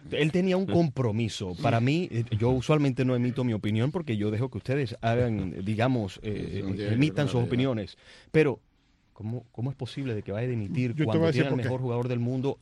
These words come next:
Speaker 2: hasta que se lesionó?
Speaker 3: Sí.
Speaker 2: Y tiene un,
Speaker 1: Ok.
Speaker 2: tiene que trabajar
Speaker 1: Yo
Speaker 2: en
Speaker 1: te voy a
Speaker 2: algo
Speaker 1: contestar por
Speaker 2: futuramente.
Speaker 1: qué.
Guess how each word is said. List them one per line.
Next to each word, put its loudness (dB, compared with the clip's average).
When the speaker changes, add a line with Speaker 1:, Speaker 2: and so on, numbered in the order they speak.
Speaker 2:
hasta -6
que -8
se -8
lesionó? 0
Speaker 3:
Sí. -6
Speaker 2:
Y -4
tiene -10
un, -6
Speaker 1:
Ok. 0
Speaker 2:
tiene -10
que 0
trabajar 0
Speaker 1:
Yo 4
Speaker 2:
en 0
Speaker 1:
te 4
voy 6
a 8
Speaker 2:
algo 2
Speaker 1:
contestar 4
por 0
Speaker 2:
futuramente. -4
Speaker 1:
qué. -20